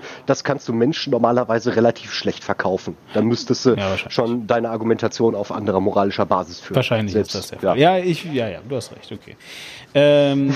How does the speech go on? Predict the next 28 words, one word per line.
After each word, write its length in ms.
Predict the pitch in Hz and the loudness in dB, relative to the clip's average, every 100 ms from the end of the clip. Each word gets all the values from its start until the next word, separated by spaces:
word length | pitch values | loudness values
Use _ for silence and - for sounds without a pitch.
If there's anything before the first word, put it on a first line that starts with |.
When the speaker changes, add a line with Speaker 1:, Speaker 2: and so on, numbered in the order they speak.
| 131 | -2
Speaker 2:
eine 160 | 147 | -2
Argumentation 540 | 175 185 196 180 170 208 | 0 0 0 -2 -2 -4
auf 100 | 175 | -2
anderer 220 | 185 190 | -2 -2
moralischer 480 | 170 156 156 - 139 | -2 -2 -2 0 2
Basis, 600 | 120 135 151 147 - - | 2 2 2 0 -2 0
äh, 280 | 131 131 131 | 2 4 2
ist 200 | 135 127 | 0 -2
auch 100 | 123 | -2
für 180 | - 120 | 0 0
die 160 | 113 | 2
nächste, 720 | 107 123 - - 131 127 123 | 2 0 -2 2 4 6 4
ähm, 520 | 117 113 110 107 104 104 - | 2 2 2 2 0 -4 -8
äh, 140 | 98 | -6
Dingsbums, 640 | 98 143 - 160 165 - - | 0 0 2 0 0 -4 -4
wie 80 | 127 | -2
heißt 140 | 139 | 0
das, 180 | 147 139 | 0 0
These, 420 | - 139 147 160 165 - | 2 2 4 4 2 -2
und 140 | 104 | -4
zwar: 300 | - 95 85 - - - - _ _ _ _ _ _ _ _ - - - - - - - - - | -2 -4 -4 -12 -20 -20 -20 _ _ _ _ _ _ _ _ -20 -20 -20 -20 -20 -20 -20 -6 0
„In 120 | 196 | 2
einer 240 | 196 202 | 2 0
zivilisierten 760 | - 180 180 175 143 220 285 240 | -2 -4 -2 -2 -2 -2 -2 -6
Gesellschaft 640 | 202 165 127 - - - | 0 2 2 -2 -10 -6
hat 120 | 123 | -2
der 180 | 131 - | -2 2
Einzelne 480 | 135 139 135 101 92 | 4 4 2 -4 -6